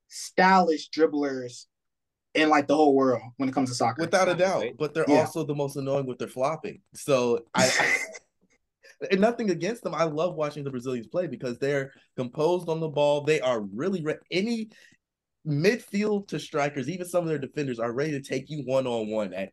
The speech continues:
Speaker 2: any given moment. And I love it. But then they flop. So it's just, you know, but I wanna see that taken away from the entire game of soccer. I feel like it takes away from it.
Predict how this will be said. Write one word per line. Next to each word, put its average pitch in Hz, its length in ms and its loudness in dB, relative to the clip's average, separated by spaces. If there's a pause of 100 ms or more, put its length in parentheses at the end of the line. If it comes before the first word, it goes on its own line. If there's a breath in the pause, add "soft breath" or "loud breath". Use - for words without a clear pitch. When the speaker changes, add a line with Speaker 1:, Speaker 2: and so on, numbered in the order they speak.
Speaker 2:
any 139 300 -2
given 104 440 -6
moment. 92 320 -8 (200 soft breath)
And 123 100 -4
I 95 60 -2
love 107 420 -4
it. 80 80 -16 (960)
But 175 160 2
then 143 160 0
they 113 120 -6
flop. - 380 -10
So 117 300 -4
it's 117 160 -4
just, 113 440 -6
you 127 120 -8
know, 95 380 -4
but 160 200 4
I 175 60 6
wanna 202 200 4
see 175 180 -10
that 156 240 -2
taken 143 240 -4
away 135 200 -2
from 131 200 -6
the 117 80 -4
entire 120 320 0
game 110 180 -6
of 101 60 -8
soccer. 101 380 -4
I 104 120 -4
feel 135 100 -2
like 117 140 -4
it 101 100 -12
takes 104 220 -6
away 95 300 -6
from 92 200 -6
it. 90 160 -10